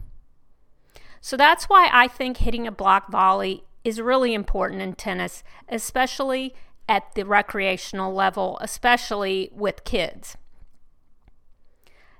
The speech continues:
Yes, as you progress on your tennis journey, you'll want to have a swinging volley and a drop shot volley and a sharp angle volley in your arsenal.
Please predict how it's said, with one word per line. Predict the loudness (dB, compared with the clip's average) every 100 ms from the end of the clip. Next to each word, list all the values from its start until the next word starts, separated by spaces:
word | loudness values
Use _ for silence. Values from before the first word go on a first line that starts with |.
| -18
Yes, | -4 2 4 4 -2 -14 -18 -12
as | -2 0 0
you | -4 -6
progress | -6 0 0 0
on | -4
your | -4
tennis | -4 -6 -6
journey, | -6 -6 -6 -8 -12 -16 -20 -20 _
you'll | 0 2 2
want | -2 -2
to | -6
have | -4 -2 -2 -4 -8 -6
a | -6
swinging | -6 -4 -2 -2 -4 -2
volley | -2 -2 -8 -12 -20 -20 -12
and | -2 -2
a | 0
drop | 4 6 6 2
shot | -4 -4 -4
volley | 0 2 2 -2 -8 -14
and | -8 -6
a |
sharp | -6 2 2 2 -4
angle | -4 -2 -2 2
volley | 4 4 2 -4
in | -6
your | -6 -4
arsenal. | -4 -4 -10 -16 -18